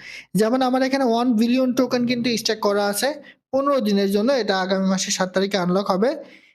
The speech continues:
তো এইভাবে আপনারা এখানে স্টেকিংটা করবেন। Just এই যে স্টেকে ক্লিক করে দিয়ে আপনি কয়দিনের জন্য স্টেক করতে চান, সেটা সিলেক্ট করে দিয়ে,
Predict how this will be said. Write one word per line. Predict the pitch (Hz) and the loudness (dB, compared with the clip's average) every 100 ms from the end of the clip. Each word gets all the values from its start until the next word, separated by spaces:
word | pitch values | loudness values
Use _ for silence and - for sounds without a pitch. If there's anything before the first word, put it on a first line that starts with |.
| _ | _
তো | - | -2
এইভাবে | 208 254 240 262 | 0 2 0 0
আপনারা | 254 233 | 0 0
এখানে | 220 226 202 | 0 0 0
স্টেকিংটা | 185 175 175 170 | -2 0 0 0
করবেন। | 143 120 120 | -2 -2 0
Just | 151 208 233 | 0 0 0
এই | |
যে | 220 | 0
স্টেকে | 196 226 240 | -2 -2 -2
ক্লিক | 233 240 | 0 0
করে | 269 269 | 0 0
দিয়ে | 302 | 0
আপনি | 233 - | 0 -2
কয়দিনের | 196 214 220 240 226 | 0 0 2 0 0
জন্য | 208 185 | 0 0
স্টেক | 196 190 | -2 -2
করতে | 185 185 | -2 0
চান, | 254 311 - - - - | -2 -2 -8 -20 -16 -4
সেটা | 180 202 | -2 0
সিলেক্ট | - 208 214 262 | 0 -2 0 0
করে | 269 | 2
দিয়ে, | 294 285 139 | 0 -2 -4